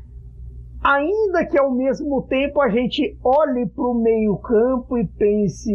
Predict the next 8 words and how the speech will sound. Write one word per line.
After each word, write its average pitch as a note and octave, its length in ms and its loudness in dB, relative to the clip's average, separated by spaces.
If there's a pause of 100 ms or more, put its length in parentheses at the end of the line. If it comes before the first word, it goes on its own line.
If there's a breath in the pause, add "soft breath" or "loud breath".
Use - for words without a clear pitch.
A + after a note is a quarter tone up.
"Hum, G#3+ 720 2
será A3 440 2
mesmo G3+ 480 2
que F#3 140 -2
dá?" F#3+ 460 2 (380)
Tudo G#4 260 4
bem E4 240 0
que A#3+ 840 4